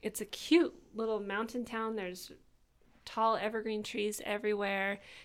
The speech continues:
and it has this rich history of silver mining that goes back all the way to the eighteen eighties.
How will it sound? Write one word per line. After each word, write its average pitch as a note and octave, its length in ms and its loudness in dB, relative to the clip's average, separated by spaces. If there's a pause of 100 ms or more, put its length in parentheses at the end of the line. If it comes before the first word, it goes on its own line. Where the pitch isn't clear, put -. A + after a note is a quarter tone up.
(220)
and F#3 720 -2
it G#3 120 -2
has F#3+ 200 -4
this F#3+ 200 -4
rich G#3+ 220 -4
history G3 440 -4
of E3+ 160 -8
silver C#4 300 0
mining F#3+ 320 -4
that E3 140 -8
goes F3+ 200 -4
back E3+ 260 -4
all F#3+ 160 -2
the G3 100 -2
way F#3+ 140 -2
to F#3 140 -8
the F3+ 120 -6
eighteen F#3+ 340 -6
eighties. F#3+ 600 -2